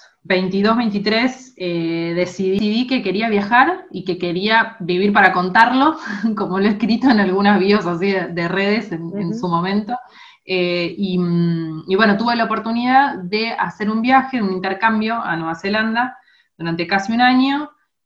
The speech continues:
Speaker 1: y, mm, y fue un quiebre, ¿no? Justo me había recibido en comunicación y estaba trabajando en publicidad, pero me di cuenta que no quería seguir trabajando en agencias, o, fue una carrera muy incipiente, haciendo algunas pasantías y, bueno, un,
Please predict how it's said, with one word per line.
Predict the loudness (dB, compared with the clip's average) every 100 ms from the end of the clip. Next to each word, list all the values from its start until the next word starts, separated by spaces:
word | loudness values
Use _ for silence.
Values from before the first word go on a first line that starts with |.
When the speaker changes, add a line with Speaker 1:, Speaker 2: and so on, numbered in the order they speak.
| _
Speaker 1:
y, | -6 -4 -4 -2
mm, | -2 -2 -4
y | -4
fue | 2 4
un | 6 6 4 2
quiebre, | 2 2 0 -4 -8
¿no? | -4 -4
Justo | -2 -2 0
me | 2
había | 4
recibido | 2 0 -2 0 2
en | 0
comunicación | -2 -2 -2 -2 -2 2 2 6 4 4
y |
estaba | 2 2 2
trabajando | 2 0 2 2
en | 2
publicidad, | 2 -2 -2 0 4 4 4 2
pero | -2 -4
me | -4 -4
di | -4
cuenta | -2 -2 0 -2
que | -4
no | -8 -6
quería | -4 0 -2
seguir | -2 -2 -2
trabajando | 0 -2 0 -2 -2
en |
agencias, | -4 -4 -4 -2 -2 -2 -4
o, | -10 -12 -16 -20 _ _
fue | -6 -2
una | -2 -2 -10
carrera | -6 -4 -2
muy | -2 -2 -4
incipiente, | -6 -6 -4 -2 0 -2
haciendo | -4 -6 -6
algunas | -4 -4 -6
pasantías | -8 -6 -6 -4 -2 0 0 -2 -6
y, | -8
bueno, | -8 -10 -10
un, | -12 -14